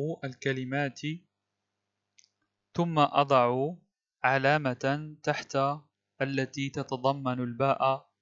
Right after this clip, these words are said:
مع الحركات القصيرة والطويلة. مطلوب مني نحط العلامة تحت الكلمة اللي فيها الحركة الطويلة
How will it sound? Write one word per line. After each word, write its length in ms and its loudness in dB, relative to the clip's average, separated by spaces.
مع 160 0
الحركات 760 -2
القصيرة 800 -6
والطويلة. 880 -2
مطلوب 420 0
مني 520 -6
نحط 580 0
العلامة 680 6
تحت 260 -4
الكلمة 640 -2
اللي 180 -2
فيها 220 4
الحركة 500 4
الطويلة 840 0